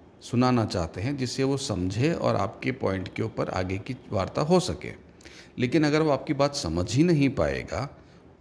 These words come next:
तो उस वार्ता का कोई मतलब ही नहीं रहता है। तो सबसे इंपॉर्टेंट है कि जो आप कहना चाह रहे हैं, सामने वाला उसको उसी तरीके से समझे, इसलिए आप भाषा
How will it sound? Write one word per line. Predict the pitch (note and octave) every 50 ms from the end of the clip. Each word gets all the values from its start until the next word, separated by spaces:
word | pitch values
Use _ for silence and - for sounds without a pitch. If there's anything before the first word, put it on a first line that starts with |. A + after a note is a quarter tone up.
| - -
तो | E3 E3+
उस | - - - E3+ E3+ - - - - - - - - - -
वार्ता | A2 G#2 G#2+ A2 - C3
का | B2+ C#3 C#3
कोई | C3+ D#3+ D#3
मतलब | C#3+ D#3 D3+ - E3+ D#3+ D#3
ही | C3+
नहीं | A2+ G#2 F#2+
रहता | F2 - - - -
है। | - - - - - - - - - - - - - - - - - -
तो | B2
सबसे | A#2 - B2 A#2 - -
इंपॉर्टेंट | E3+ D#3+ - A2 A2+ - - G#2 G#2 G#2
है | G#2+ B2+ F3 G#3 - - - - - - - - - - -
कि | - C#3+ -
जो | - - A2 A#2+ B2+ C3
आप | B2+ B2+ B2 - -
कहना | - E2+ E2+ F#2 B2
चाह | C3 - A#2 G#2
रहे | G2 F#2+ F2+ F#2
हैं, | G#2 B2 D3 - - - -
सामने | - G2+ F#2 G2 G#2 A2
वाला | A#2 A#2 A2 A2+ A#2+
उसको | A#2+ A2+ - - D3 - - - -
उसी | A#2+ - - D3+
तरीके | C3 - A2 A2 A2 A2+ A2 - A2
से | - - D3+
समझे, | - - G#2 F2+ F#2 F#2 A2 A#2 D#3 F3 - - - - - - - - -
इसलिए | A2 A2 - - B2+ C3 C#3+
आप | C3 B2+
भाषा | A2 G#2 - F#2+ F#2+ - - C3 D#3+ G3+ G3+ -